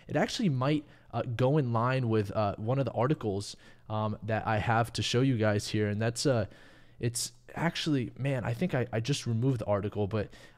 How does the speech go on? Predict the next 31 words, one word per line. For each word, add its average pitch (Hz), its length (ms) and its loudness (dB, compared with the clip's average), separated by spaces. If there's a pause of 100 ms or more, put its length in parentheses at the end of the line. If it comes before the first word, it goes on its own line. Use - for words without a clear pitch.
um, 107 440 0 (120)
there 120 220 -2
was 117 140 2
a 120 40 2
Middle 147 300 6
Eastern 135 420 -2
country 104 600 -2 (140)
that 107 320 -2
was 107 220 -4
creating 120 760 -2
a 104 320 0 (100)
cryptocurrency 123 960 2
backed, 117 400 2 (180)
uh, 98 240 -2 (280)
gold 131 400 8 (140)
currency. 104 580 -4 (380)
Um, 101 440 0
and, 113 220 -2
and 117 160 -2
so, 123 320 4
uh, 104 280 0 (100)
so 131 280 0 (380)
you're 139 100 4
seeing 202 400 2
countries 147 580 0
creating 131 540 -2
their 127 100 2
own 120 120 0
currencies. 110 440 -2
You're 123 80 0
seeing 175 540 0